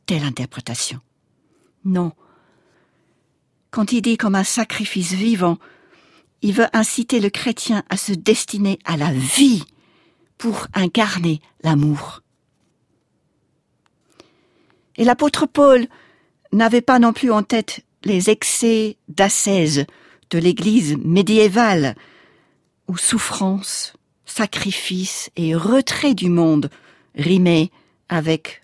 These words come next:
sainteté. Tout au contraire.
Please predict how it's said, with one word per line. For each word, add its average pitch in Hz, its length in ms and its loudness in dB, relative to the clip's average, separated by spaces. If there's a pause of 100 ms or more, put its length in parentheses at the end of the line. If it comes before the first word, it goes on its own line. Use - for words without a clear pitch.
sainteté. 151 720 -4 (1080)
Tout 302 180 0
au 269 60 2
contraire. 254 640 -2